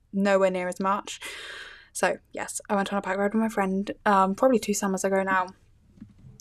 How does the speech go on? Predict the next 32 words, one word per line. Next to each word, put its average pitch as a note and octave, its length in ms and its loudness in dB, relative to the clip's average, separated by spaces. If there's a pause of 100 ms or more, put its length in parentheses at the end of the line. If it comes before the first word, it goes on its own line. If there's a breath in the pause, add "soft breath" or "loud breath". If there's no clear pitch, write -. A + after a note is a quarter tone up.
<laughs> - 800 -10
We C#4 160 8
went C#4+ 260 8
past D#4 180 10
the E4+ 120 6
sunflower D4+ 680 12
field, C#4 320 4
and C4+ 120 4
it C#4 60 2
was D4 140 0
the D#4+ 100 2
cutest D4 540 2
little D4 300 4
thing, G#3 380 4
and A#3 220 2
I A#3 80 4
adore A3 520 2
it - 140 -4
so G#3+ 360 4
much, G#3 320 2
and A3 140 0
it's G#3+ 160 0
just A3+ 140 -2
the A3 80 -2
best G#3 420 0
thing G#3 180 0
ever. F#3+ 380 2 (720 soft breath)
Um, G#3 680 4
so, - 180 -6
yeah. F#3+ 360 2 (340)
And A3+ 120 2
then B3 360 2